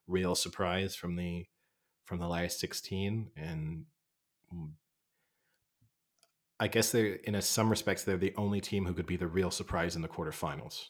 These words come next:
now, because every other team in the quarterfinals, if, well, maybe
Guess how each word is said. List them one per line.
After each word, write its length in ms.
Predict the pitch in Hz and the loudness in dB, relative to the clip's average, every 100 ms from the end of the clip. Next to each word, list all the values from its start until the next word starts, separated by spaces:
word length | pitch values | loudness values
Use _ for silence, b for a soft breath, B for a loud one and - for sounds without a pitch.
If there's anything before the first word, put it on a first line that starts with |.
| _ | _
now, 220 | 71 69 - _ _ _ _ _ _ _ | -12 -10 -14 _ _ _ _ _ _ _
because 240 | - 85 | -4 0
every 280 | 95 92 92 | 2 2 2
other 180 | 87 82 | 2 0
team 240 | - 90 | 0 -2
in 80 | 80 | -2
the 60 | 78 | -4
quarterfinals, 680 | 87 78 92 85 78 78 - | -4 -2 -2 -2 -2 -6 -8
if, 220 | - - - B B - | -10 -10 -16 B B 4
well, 320 | 120 104 92 | 8 8 6
maybe 560 | 98 107 104 95 90 | 6 6 4 0 -2